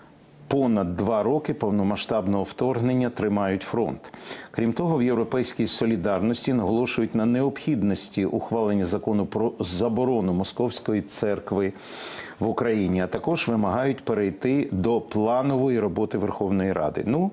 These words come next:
це, власне, м, таке, знаєш, три головні тези, які пропонує «Європейська солідарність». Вони слушні. Не знаю навіть, що сказати. Це правильно.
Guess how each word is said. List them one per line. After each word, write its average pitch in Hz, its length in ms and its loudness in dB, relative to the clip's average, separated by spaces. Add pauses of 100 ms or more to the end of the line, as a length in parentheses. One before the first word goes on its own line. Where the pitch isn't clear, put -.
(400)
це, 185 260 0
власне, 147 1080 0 (100)
м, 101 460 0
таке, 113 340 0
знаєш, 117 420 0
три 131 480 2 (220)
головні 101 760 2 (100)
тези, 107 560 0 (440)
які 107 420 2 (240)
пропонує 101 800 0 (100)
«Європейська 104 640 0
солідарність». 147 840 0
Вони 110 260 2
слушні. 143 640 0 (1080)
Не 104 200 2
знаю 113 280 2
навіть, 120 240 0
що - 160 -2
сказати. 131 600 -4
Це - 160 -2
правильно. 110 500 0